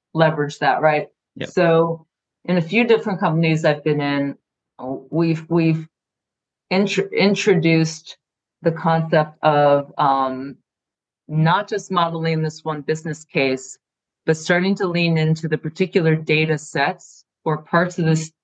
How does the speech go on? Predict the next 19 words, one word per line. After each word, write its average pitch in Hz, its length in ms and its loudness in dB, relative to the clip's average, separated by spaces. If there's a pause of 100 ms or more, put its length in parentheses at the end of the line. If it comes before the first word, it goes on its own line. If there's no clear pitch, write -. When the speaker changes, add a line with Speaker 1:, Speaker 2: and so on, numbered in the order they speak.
(240)
Speaker 1:
tech 170 240 -2
stack - 440 -2
that 160 140 -2
could 160 140 -2
be 151 160 0
reusable, 139 760 -2
right? 135 180 4
If 139 140 -4
we're 139 180 -2
building 139 380 -2
a 135 60 0
microservice, 156 920 0
if 139 120 -6
we're 139 100 -4
building 139 300 2
an 135 100 0
A 139 160 0
P 135 200 -2
I, 123 280 -2